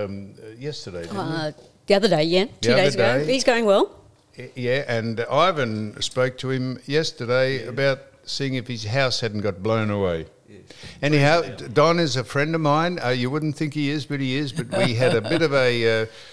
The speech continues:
Speaker 1: a bit of a lover's tiff there, and he, he vacated the chair and doesn't come in anymore. But, uh, he's welcome to come any time he likes.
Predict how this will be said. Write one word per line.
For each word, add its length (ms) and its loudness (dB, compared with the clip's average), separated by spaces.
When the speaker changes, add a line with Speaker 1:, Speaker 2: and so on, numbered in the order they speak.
Speaker 1:
a 100 -4
bit 160 -4
of 140 0
a 80 -2
lover's 340 -2
tiff 320 -4
there, 220 0
and 80 -4
he, 440 -4
he 80 -4
vacated 680 -4
the 80 -10
chair 400 -4
and 180 -8
doesn't 300 -4
come 220 -6
in 140 -6
anymore. 420 -6
But, 260 -2
uh, 100 -2
he's 220 -4
welcome 340 -4
to 60 -12
come 220 -8
any 200 -4
time 280 -6
he 100 -6
likes. 340 -4